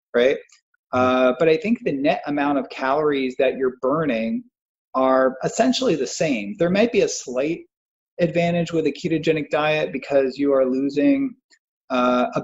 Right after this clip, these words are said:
bit more energy, you know, maybe in the urine through, you're losing beta hydroxybutyrate and, and acetyl acetate in the urine. But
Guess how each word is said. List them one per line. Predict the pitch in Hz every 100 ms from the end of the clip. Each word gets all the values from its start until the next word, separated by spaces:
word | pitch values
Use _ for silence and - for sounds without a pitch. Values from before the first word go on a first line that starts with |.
| -
bit | 160 -
more | 147 143 139
energy, | 139 147 147 156 156 156 139 - -
you | 143
know, | 139 131 131 131 131
maybe | 139 139
in | 131
the | 117
urine | 117 135 139 147
through, | 139 131 127 123
you're | 135 139
losing | 143 143 131
beta | 127 131
hydroxybutyrate | 139 127 123 - 117 139 131 123 127 - _ _ _ _ _
and, | 139 147 -
and | 147 143 143
acetyl | 139 151 135
acetate | 127 - 139 131
in | 151
the |
urine. | 135 120 113 117 120 - -
But | 131 123